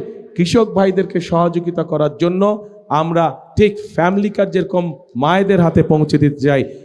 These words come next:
কৃষক ভাইদের জন্য আমরা কৃষি কার্ড একটি পৌঁছে দিতে চাই প্রত্যেক কৃষক ভাইদের কাছে, যার মাধ্যমে তারা ব্যাংকের ঋণ সহ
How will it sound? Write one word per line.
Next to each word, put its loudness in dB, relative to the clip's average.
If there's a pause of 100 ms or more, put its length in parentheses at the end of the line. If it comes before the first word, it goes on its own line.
(140)
কৃষক 2
ভাইদের 0
জন্য 0
আমরা 0 (380)
কৃষি 2
কার্ড 0
একটি -2
পৌঁছে -6
দিতে -8
চাই -6 (300)
প্রত্যেক 2
কৃষক 0 (100)
ভাইদের 2
কাছে, -4 (440)
যার 4
মাধ্যমে 0
তারা 2 (380)
ব্যাংকের -2
ঋণ 0
সহ -4